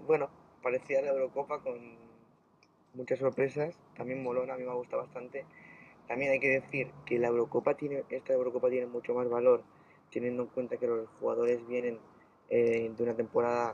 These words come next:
que ha, ha sido un, una agotadora para ellos, porque llevan casi dos temporadas seguidas compitiendo, porque el año pasado no tuvieron casi descanso. Entonces yo creo que esta Eurocopa tiene aún más valor,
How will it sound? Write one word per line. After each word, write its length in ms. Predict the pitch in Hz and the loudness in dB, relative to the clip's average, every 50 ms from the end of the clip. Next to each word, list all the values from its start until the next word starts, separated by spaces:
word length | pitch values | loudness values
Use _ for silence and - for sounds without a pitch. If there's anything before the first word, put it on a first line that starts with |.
| - - - | -6 -10 -6
que 340 | - 117 117 113 107 - - | -6 -4 -4 -4 -4 -6 -8
ha, 960 | - - - - - - - - - 110 117 113 113 113 95 - - - - | -12 -14 -18 -20 -18 -16 -16 -16 -14 -12 -12 -10 -8 -8 -8 -8 -10 -12 -12
ha 40 | 110 | -10
sido 220 | 110 - 120 117 | -4 0 0 0
un, 420 | 113 113 113 113 113 113 113 113 113 113 117 - - _ - - _ _ _ - - | 0 -2 -8 -12 -14 -14 -16 -16 -18 -20 -20 -20 -20 _ -20 -20 _ _ _ -4 -2
una 120 | 123 117 | 0 2
agotadora 400 | 110 117 113 - 117 117 117 117 | 4 4 4 4 4 4 4 4
para 240 | 113 117 117 117 120 | 2 2 2 4 4
ellos, 220 | 120 120 123 117 - | 4 4 4 2 2
porque 380 | - 120 - - 117 113 - - - - - - | 0 -10 -6 -4 -4 -4 -4 -8 -14 -18 -10 -6
llevan 240 | 120 113 120 113 - | -4 -2 -2 -4 -4
casi 500 | - 117 - 123 117 117 113 113 113 - - - - - - - - - - - - - - _ _ _ _ _ _ _ _ _ - - | -8 -8 -4 -2 -2 -2 -2 -4 -6 -10 -14 -20 -20 -20 -18 -18 -20 -20 -20 -20 -20 -20 -20 _ _ _ _ _ _ _ _ _ -4 -4
dos 120 | 123 - | -2 -2
temporadas 420 | - 127 - - 123 123 120 120 | -2 -4 0 2 4 4 2 2
seguidas 680 | - 123 117 120 113 117 117 117 117 117 117 113 113 113 113 110 - - - - - | -2 -2 0 0 2 2 2 0 0 -2 -4 -6 -6 -8 -12 -14 -20 -20 -20 -18 -10
compitiendo, 560 | - 123 117 113 127 117 120 120 120 127 123 | -6 -6 -4 -4 -4 -2 -2 -2 0 0 0
porque 220 | 127 127 117 117 117 | 2 0 0 0 -2
el 220 | 113 117 113 117 117 | -4 -6 -10 -8 -6
año 140 | 117 120 | -6 -4
pasado 380 | 117 120 117 - - 117 117 117 | -4 -6 -6 -6 -6 -6 -4 -4
no 100 | 117 113 | -6 -8
tuvieron 300 | 110 - 120 120 120 117 | -8 -4 -4 -4 -4 -4
casi 220 | 113 117 113 120 117 | -6 -8 -8 -8 -8
descanso. 480 | 117 110 - - 120 120 - - 139 | -8 -8 -10 -10 -10 -10 -8 -6 -6
Entonces 420 | 131 131 117 120 113 - 127 127 123 - _ _ - - - - - - - - - - | -6 -6 -6 -12 -12 -8 -8 -8 -8 -8 _ _ -20 -18 -18 -18 -16 -14 -14 -12 -6 -4
yo 100 | 123 113 | 0 2
creo 140 | 127 127 | 2 2
que 80 | 113 127 | 0 0
esta 160 | 123 - - | -2 2 2
Eurocopa 440 | 127 120 120 113 127 123 120 131 131 | 2 2 2 0 0 2 2 2 2
tiene 240 | - - 127 123 123 | 2 0 -4 -4 -2
aún 520 | 120 117 120 123 123 123 127 123 123 123 123 | -2 -2 -2 -2 -2 -4 -4 -6 -8 -6 -4
más 140 | 123 123 | -4 -2
valor, 440 | 123 123 120 117 123 123 127 143 147 | 0 -2 0 2 4 4 4 2 0